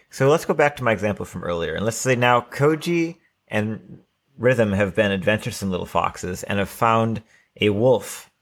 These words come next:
to drag back in this party and are in the middle of wor-,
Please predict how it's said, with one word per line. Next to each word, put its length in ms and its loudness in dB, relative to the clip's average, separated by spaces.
to 100 -8
drag 340 0
back 480 0
in 100 0
this 140 -4
party 400 2
and 100 2
are 240 4
in 100 0
the 60 4
middle 320 6
of 500 2
wor-, 340 0